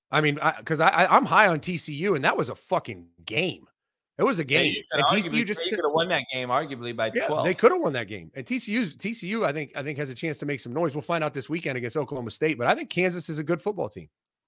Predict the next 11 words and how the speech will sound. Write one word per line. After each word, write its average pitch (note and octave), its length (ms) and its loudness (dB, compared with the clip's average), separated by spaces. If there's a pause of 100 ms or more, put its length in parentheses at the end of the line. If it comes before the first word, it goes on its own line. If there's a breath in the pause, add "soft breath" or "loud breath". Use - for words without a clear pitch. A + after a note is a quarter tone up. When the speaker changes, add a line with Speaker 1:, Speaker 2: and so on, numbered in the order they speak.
(560)
Speaker 2:
All C#3+ 100 4
right. D3+ 200 4 (960)
T G#3+ 200 4
C G3 240 2
U, G3 100 8
who F#3 140 4
played F#3 320 2
them? B2 240 -2 (120)
Are C3 140 0
they F3+ 300 4 (140)
a D#3 60 -8